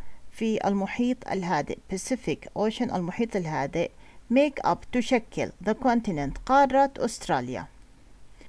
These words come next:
Three, Jordan was inhabited by many different civilizations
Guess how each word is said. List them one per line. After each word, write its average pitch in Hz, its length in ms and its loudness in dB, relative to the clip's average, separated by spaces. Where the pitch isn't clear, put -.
Three, 254 260 2
Jordan 277 680 6
was 254 180 6
inhabited 226 680 2
by 208 180 6
many 220 260 4
different 214 440 0
civilizations 185 1000 0